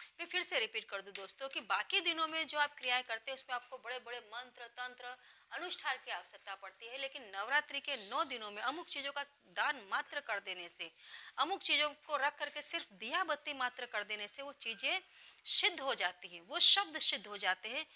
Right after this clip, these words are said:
जो आपकी life में आपका बेड़ा पार कर देते हैं। ठीक है, तो आज जो उपाय बताने जा रही हूँ बहुत ही सरल है और कर लेने के लायक है, तो करिएगा अवश्य।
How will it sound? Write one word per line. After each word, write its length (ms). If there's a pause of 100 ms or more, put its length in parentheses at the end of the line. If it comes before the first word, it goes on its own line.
(240)
जो 100
आपकी 280
life 400
में 100
आपका 300
बेड़ा 280 (180)
पार 160
कर 260
देते 220
हैं। 140 (580)
ठीक 200
है, 60 (600)
तो 60 (120)
आज 180
जो 140
उपाय 200
बताने 320
जा 140
रही 80
हूँ 160
बहुत 320
ही 80
सरल 340
है 80
और 240
कर 120
लेने 240
के 120
लायक 260
है, 40
तो 120
करिएगा 420
अवश्य। 560